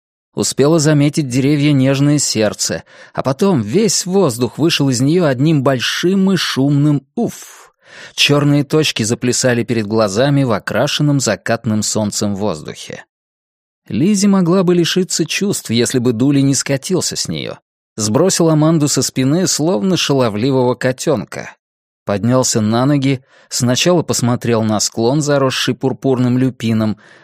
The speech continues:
потом повернулся в другую сторону, к деревьям «Нежное сердце»,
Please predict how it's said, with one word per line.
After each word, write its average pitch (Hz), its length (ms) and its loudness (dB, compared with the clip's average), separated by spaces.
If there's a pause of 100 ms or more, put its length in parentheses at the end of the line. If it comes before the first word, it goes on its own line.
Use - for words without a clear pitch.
(120)
потом 127 400 -2
повернулся 175 640 0
в 170 60 -4
другую 165 420 0
сторону, 117 600 0
к 104 60 -6
деревьям 147 560 0
«Нежное 135 440 0
сердце», - 640 -4